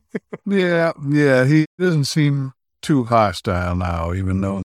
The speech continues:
Speaker 2: he interpreted what they just said as a lie. Oh, well, you'll have that.
Speaker 1: <laughs>
Speaker 2: They hear these men emerging from the forest,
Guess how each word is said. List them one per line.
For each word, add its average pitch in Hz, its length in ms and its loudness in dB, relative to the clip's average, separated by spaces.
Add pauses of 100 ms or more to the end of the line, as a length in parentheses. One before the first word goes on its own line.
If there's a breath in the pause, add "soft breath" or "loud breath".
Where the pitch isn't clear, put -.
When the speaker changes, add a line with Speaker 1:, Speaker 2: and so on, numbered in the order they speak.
Speaker 2:
he 104 100 0
interpreted 101 580 0
what 101 180 0
they 95 120 0
just 95 340 -2
said 98 360 0
as 90 400 0
a 90 100 -4
lie. 82 500 -4 (520)
Oh, 131 200 2
well, 78 260 -8 (120)
you'll 95 180 -2
have 80 200 -4
that. 117 760 -2 (260)
Speaker 1:
<laughs> - 20 -20 (680)
Speaker 2:
They 101 160 -2
hear 123 420 0 (200)
these 120 240 -2
men 120 420 2
emerging 107 540 -2
from 107 220 2
the 113 60 2
forest, 92 720 -6